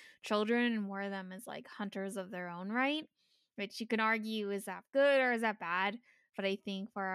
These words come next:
as, like, a lot of the characters, it is what it is. Um, so let's see. Next one is depression, um, which we can see in pretty much half of Killua's <laughs> recent monologues. Um, hypervigilance.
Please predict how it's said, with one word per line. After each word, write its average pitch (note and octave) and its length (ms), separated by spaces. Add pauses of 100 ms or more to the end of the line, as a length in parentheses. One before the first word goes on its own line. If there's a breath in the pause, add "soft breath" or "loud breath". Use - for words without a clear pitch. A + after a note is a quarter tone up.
(180)
as, F#3 180
like, - 220
a G3+ 60
lot B3 180
of B3+ 60
the B3+ 60
characters, B3+ 640
it F#3+ 100
is G3 200
what G3 160
it E3 140
is. F#3+ 360 (1400 loud breath)
Um, F#3+ 480
so - 420
let's - 180 (160)
see. G3 480
Next - 500
one D#4+ 420
is A#3+ 460
depression, C4 800 (440 loud breath)
um, G3 540
which G3 220
we A3 80
can A3 160
see A#3 340
in A3 80
pretty A3+ 180
much G3+ 260
half G3 320 (100)
of G3 300 (100)
Killua's A#3 520
<laughs> - 0
recent G3+ 360
monologues. A#3+ 840 (600 soft breath)
Um, F#3 260 (100)
hypervigilance. B3+ 1080